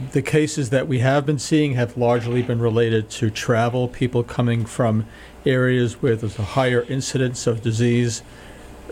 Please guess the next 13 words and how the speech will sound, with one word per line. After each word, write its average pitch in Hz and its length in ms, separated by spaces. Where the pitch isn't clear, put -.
uh, 110 220
than 117 400
the 113 80
Berkshires, 113 600
and 113 240
also 110 520
there 127 100
have 120 200
been 120 200
some 117 240
cases 117 500
arising 110 480
from, 107 400